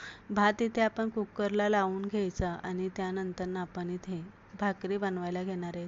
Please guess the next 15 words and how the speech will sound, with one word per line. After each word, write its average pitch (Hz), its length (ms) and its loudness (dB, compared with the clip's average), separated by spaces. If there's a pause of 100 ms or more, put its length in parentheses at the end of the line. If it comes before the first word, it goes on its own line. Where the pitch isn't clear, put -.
(120)
तर 185 100 -4
आज - 380 0
आपली 226 340 4
अगदी 208 420 2
गावरान 202 440 4
पद्धतीने 196 580 0
गावठी 190 480 2
थाळी 190 260 0
असल्यामुळे 185 600 -2 (640)
मी 190 220 2
इथे 196 220 0
बाजरीची 190 600 4
भाकरी 196 340 0
बनवून 180 400 4
घेते, 180 360 -2